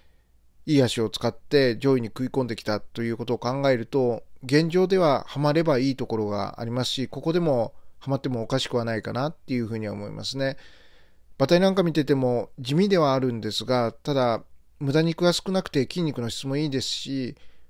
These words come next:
好調も維持してて、レースに行っていいところがある馬ですんで、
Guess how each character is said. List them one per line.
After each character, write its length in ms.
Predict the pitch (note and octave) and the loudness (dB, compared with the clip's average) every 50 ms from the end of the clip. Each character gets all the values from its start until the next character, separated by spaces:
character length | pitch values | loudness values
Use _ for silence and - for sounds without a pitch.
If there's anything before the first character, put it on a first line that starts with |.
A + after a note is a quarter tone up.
| - - | -20 -6
好 200 | - D#3 E3 E3+ | 0 0 0 2
調 160 | E3 F3 E3 | 2 2 2
も 120 | D#3+ D#3+ D#3+ | 2 2 2
維 120 | D#3+ D#3+ | 0 0
持 140 | D3+ D3+ B2 | -2 -2 -2
し 100 | - - | -2 -4
て 140 | - A#2+ G#2+ | -4 -6 -6
て、 260 | - B2 A#2+ A2+ A2 | -2 -2 0 0 0
レ 160 | F2+ D#3+ F#3+ | 4 4 4
ー 60 | G3+ | 4
ス 160 | F#3 - D3+ C#3+ | 4 2 -2 -2
に 100 | C3 B2 | -2 -2
行 80 | G#2+ | -4
っ 20 | - | -4
て 300 | _ A#2+ A2+ A2 G#2 - | _ 0 0 0 0 0
い 100 | C3+ C#3 | 0 -2
い 40 | C3+ B2+ | -2 -2
と 100 | C3 A#2 | -2 -2
こ 100 | A#2+ A#2 | -2 -2
ろ 80 | A2 | 0
が 100 | G#2 G#2 | 0 -2
あ 60 | G#2+ | -2
る 80 | A2 A2+ | -2 -2
馬 140 | G#2+ G#2+ G#2 | -4 -6 -6
で 100 | G#2+ G#2+ | -6 -6
す 240 | - - - A#2 G#2+ | -6 -6 -6 -6 -8
ん 100 | G#2 G2+ | -6 -2
で、 380 | G#2+ A#2 A#2 A2 G#2+ G#2 G2+ | 0 0 2 2 0 0 -2